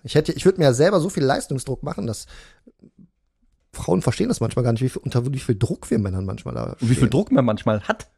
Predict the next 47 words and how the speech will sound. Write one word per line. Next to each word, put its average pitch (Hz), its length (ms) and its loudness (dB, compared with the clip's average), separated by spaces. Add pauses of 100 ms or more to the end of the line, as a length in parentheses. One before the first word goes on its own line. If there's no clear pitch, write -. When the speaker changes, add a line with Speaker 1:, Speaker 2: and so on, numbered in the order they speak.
(120)
Speaker 2:
noch. 113 160 -4
Speaker 1:
Auch, 131 360 2 (140)
auch. - 300 0 (600)
Ja. 120 140 -4 (280)
Aber 190 160 6
ich 220 120 4
würd 302 100 2
da 269 80 4
gerne 226 280 4
noch 247 160 2
mal 214 120 4
sehen, 226 320 2
wie 190 140 2
es 202 100 -4
mit 196 120 6
dem - 20 -20
Kochen - 320 0
aussieht, 127 340 -4
weil 135 180 4 (320)
ich - 80 -4
werd 175 140 4
wahrscheinlich 165 340 4
mehr 170 220 4
essen 190 220 2
als 175 160 2
ficken, 139 300 0
also 127 280 4 (300)
<laughs> - 300 -12
das - 240 -6
spielt - 120 -8
Speaker 2:
Das 113 140 4
kann - 160 4
Speaker 1:
dann 147 80 6
Speaker 2:
natürlich 143 180 0
sein. 123 300 4 (1500)
<laughs> 151 160 6 (1300)
Aber 202 160 4
ich 180 100 0
wollte 254 180 6
noch 294 60 8
mal 220 100 8
kurz - 280 2
auf 151 120 -4
Speaker 1:
I 135 40 -2
Speaker 2:
unser 180 200 6
Speaker 1:
probably 202 380 4
eat 226 300 2